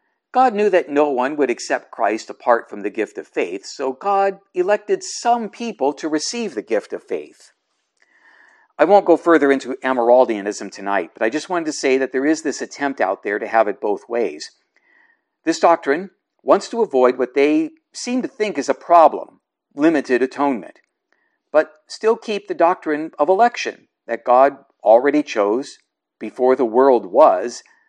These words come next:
those who would actually benefit from the atonement. In my opinion, Amyraldianism just doesn't go far enough to explain the passages that show that Christ died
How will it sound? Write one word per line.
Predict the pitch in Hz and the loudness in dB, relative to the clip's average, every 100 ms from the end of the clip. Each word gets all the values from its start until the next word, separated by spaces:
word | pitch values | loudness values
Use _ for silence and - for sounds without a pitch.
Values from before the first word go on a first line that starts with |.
| _ - | _ 0
those | 139 185 | 2 2
who | 175 | 0
would | 160 156 | -2 0
actually | 165 - 160 117 | -2 -4 -8 -8
benefit | 120 170 180 101 110 _ | -6 -8 -6 -8 -10 _
from | - 127 | -14 -8
the | 147 | -6
atonement. | 143 160 190 - - _ _ _ _ _ _ _ _ _ _ _ _ _ _ _ _ - | -6 -10 -12 -14 -20 _ _ _ _ _ _ _ _ _ _ _ _ _ _ _ _ -10
In | 131 | 0
my | 156 | 4
opinion, | 185 175 156 156 151 - | 4 2 -2 -2 -2 -2
Amyraldianism | 139 139 139 143 135 120 120 123 117 | 0 4 6 6 4 -2 -2 -4 -6
just | - 156 175 175 - _ | -4 0 2 0 -12 _
doesn't | 160 156 147 156 151 _ | 0 0 0 -6 -6 _
go | 143 135 135 | 0 2 0
far | - - 135 135 135 | -2 -2 2 4 2
enough | 120 123 92 - | 2 2 2 -4
to | 113 | -6
explain | 101 - - 117 147 | -6 -10 -4 -2 -2
the | 143 | -6
passages | - 120 - - 165 - | -4 -6 -6 -10 -14 -12
that | - | -12
show | - 120 127 | -8 -4 -4
that | 131 - | -4 -6
Christ | 120 107 113 - | -2 0 -2 -6
died | 110 101 101 | -2 0 0